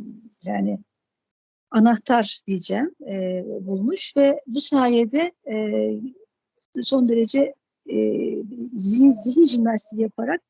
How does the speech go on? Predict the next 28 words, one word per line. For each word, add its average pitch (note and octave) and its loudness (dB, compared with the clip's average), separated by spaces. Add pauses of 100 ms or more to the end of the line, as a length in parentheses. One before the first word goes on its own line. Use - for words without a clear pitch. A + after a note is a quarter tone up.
beynini B3+ 6
ve A#3 -2
aklını B3 0
bir C4+ -4
şekilde, B3+ -4 (400)
e, G#3 -2
korumaya C4+ 4
çalışıyor, F#3 -4 (300)
e, G3 -8 (100)
haliyle. F#3 -2 (540)
E, G3+ 0 (220)
fakat, D4+ 0 (360)
e, G#3+ -8 (560)
ne D#4 6
olursa C4+ 2
olsun A3+ 2 (100)
be-, A3+ -4
bir D#4 6
şeyle B3+ 2
buna, B3+ 0 (200)
e, A#3+ -4
şey C4 0
düşüncesi F3+ -6
deniyor, F3 0 (440)
e, F3+ 2 (140)
bu, G#3+ 0 (100)
bu G#3+ 6
olaya. E3+ -2